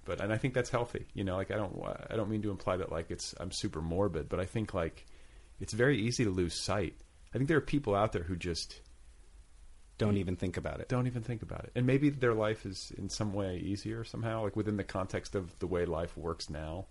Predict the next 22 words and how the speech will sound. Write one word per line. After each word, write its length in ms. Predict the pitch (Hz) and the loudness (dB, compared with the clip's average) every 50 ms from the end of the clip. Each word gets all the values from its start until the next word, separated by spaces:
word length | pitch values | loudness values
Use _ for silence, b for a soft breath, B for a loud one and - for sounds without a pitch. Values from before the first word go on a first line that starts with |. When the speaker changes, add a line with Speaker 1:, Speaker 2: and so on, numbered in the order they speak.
| - - 131 | -12 -8 -6
Speaker 2:
Yeah. 380 | 117 117 110 110 110 107 107 110 113 - | -4 -2 0 0 0 0 -2 -4 -4 -6
Speaker 1:
I 80 | 95 | -6
don't 160 | 95 71 64 | -6 -6 -6
know. 140 | 53 50 - - b b b b b b b - - - - | -6 -8 -12 -14 b b b b b b b -20 -20 -6 2
Speaker 2:
I 60 | - 131 | 4 6
mean, 240 | 131 127 123 117 - - - | 8 8 6 4 2 0 2
my 120 | 135 135 | 4 6
main 220 | 135 113 110 117 120 | 6 6 6 4 2
spirituality 680 | - - 135 131 131 - - - 131 127 131 131 131 | 2 2 2 2 2 0 0 0 2 4 4 4 4
that 80 | 127 110 | 2 2
I've 80 | 101 | 2
been 100 | 98 98 | 2 0
working 220 | 92 98 - 110 98 | 0 -2 -2 0 -2
on 40 | 95 | -2
with 100 | 92 - | 0 0
my 80 | 92 | -2
girlfriend 360 | 85 95 95 95 - 110 101 101 | 0 0 0 0 0 0 0 0
lately 340 | 98 98 98 101 104 - - - | 0 0 0 -2 -4 -4 -4 -2
is, 600 | 104 98 92 92 90 87 87 85 - - - - b b b b b b b b b b - - - - - - - - - - - - | 0 0 2 0 0 0 -2 -2 -2 -2 -4 -6 b b b b b b b b b b -20 -20 -20 -20 -20 -20 -20 -20 -20 -20 -2 2
you 80 | 123 | 4
know 80 | 127 131 | 6 6
how 220 | 131 123 117 - | 6 6 4 4